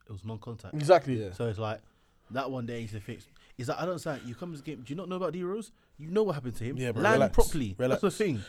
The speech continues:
Speaker 3: Yeah.
Speaker 2: And, and, and I think, you know how se-, year one, it was like, "Oh, Zion's banging, banging, banging, he's dunking, dunking, dunking."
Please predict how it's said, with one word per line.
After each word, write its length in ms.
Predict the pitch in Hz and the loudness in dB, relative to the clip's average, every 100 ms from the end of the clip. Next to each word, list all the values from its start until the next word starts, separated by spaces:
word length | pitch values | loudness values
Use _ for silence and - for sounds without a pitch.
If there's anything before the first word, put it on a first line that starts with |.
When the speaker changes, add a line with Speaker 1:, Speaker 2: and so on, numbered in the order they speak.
| - | -6
Speaker 3:
Yeah. 140 | 113 | 6
Speaker 2:
And, 100 | 196 - | 6 10
and, 160 | 214 - | 8 12
and 120 | 202 | 12
I 40 | |
think, 240 | 214 277 - | 12 10 4
you 120 | 190 | 10
know 100 | 262 | 12
how 140 | 311 | 12
se-, 180 | 202 - | 12 8
year 440 | 165 156 135 175 175 | -4 -6 0 8 10
one, 240 | 156 135 | 10 8
it 60 | 156 | 4
was 120 | 139 | 2
like, 80 | - | 2
"Oh, 180 | 120 107 | 0 0
Zion's 280 | 123 131 101 | -2 -4 0
banging, 300 | 120 120 113 | 0 0 -4
banging, 180 | 123 | -4
banging, 160 | 123 117 | -2 -4
he's 80 | 123 | 0
dunking, 280 | 131 120 110 | 0 0 -4
dunking, 240 | 117 117 | -4 -4
dunking." 220 | 113 110 | -2 -4